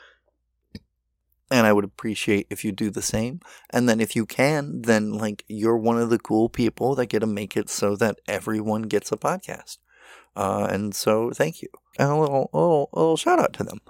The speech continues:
And here's a list of this episode's executive producers. Sabrina Phillips, thank you very much. Of note, Sabrina Phillips is one of our only listeners across the pond in Ireland. Uh,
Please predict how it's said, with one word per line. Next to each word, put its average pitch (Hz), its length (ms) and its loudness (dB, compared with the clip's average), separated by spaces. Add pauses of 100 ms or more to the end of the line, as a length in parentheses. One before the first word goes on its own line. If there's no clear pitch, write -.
(680)
And 127 260 4
here's 123 340 10
a 101 60 4
list 104 380 0
of 95 200 4
this 117 260 4
episode's - 560 2
executive 98 560 -2
producers. - 640 -8
Sabrina 127 380 4
Phillips, - 560 -4
thank 123 260 -2
you 107 60 -10
very 87 160 -2
much. - 340 -8 (380)
Of 117 180 8
note, 113 240 2
Sabrina 113 320 -2
Phillips 104 400 -4
is 101 140 -6
one 107 100 -2
of 101 140 -2
our 98 180 0
only 104 320 -4
listeners 98 540 -6
across - 440 -4
the 104 100 -6
pond 117 340 -6
in 101 160 -8
Ireland. 120 500 -8 (420)
Uh, 92 320 0